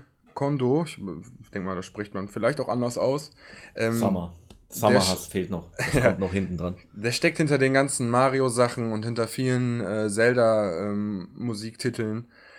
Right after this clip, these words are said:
Speaker 1: Und, äh, man, ich dachte, hab jetzt da keine Parallelen gesehen, ne? Und, ähm, was ich jetzt sehr interessant finde, was ich dadurch herausgefunden hab, ähm,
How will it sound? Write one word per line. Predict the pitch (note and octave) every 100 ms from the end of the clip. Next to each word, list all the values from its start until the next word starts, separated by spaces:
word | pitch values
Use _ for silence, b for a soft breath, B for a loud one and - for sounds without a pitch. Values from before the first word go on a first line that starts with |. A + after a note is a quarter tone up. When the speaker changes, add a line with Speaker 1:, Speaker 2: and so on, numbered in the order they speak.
| B B B -
Speaker 1:
Und, | A#2 A#2+ A#2+ A#2+ - -
äh, | - - - - - -
man, | A#2 A#2+ G2 B1 _ - -
ich | -
dachte, | - G#2+ - G2
hab | A2
jetzt | G#2
da | G#2+
keine | - G#2+
Parallelen | G2 G2+ G2 G#2 B2 C3+
gesehen, | C3+ A#2+ B2+ C3+ A2
ne? | A#2 G#2+
Und, | G2+ - - -
ähm, | D#2+ F2 F2+ D#2 C2 _
was | G2 G#2+
ich |
jetzt | A#2+ G#2
sehr | C3+
interessant | C3+ B2 - C#3+ D3+
finde, | A2+ G#2
was | G#2
ich | G#2
dadurch | G#2 G#2+
herausgefunden | A2 A2 A#2+ A#2+ B2 B2
hab, | A#2+ - B B B B
ähm, | - A2+ A#2 G#2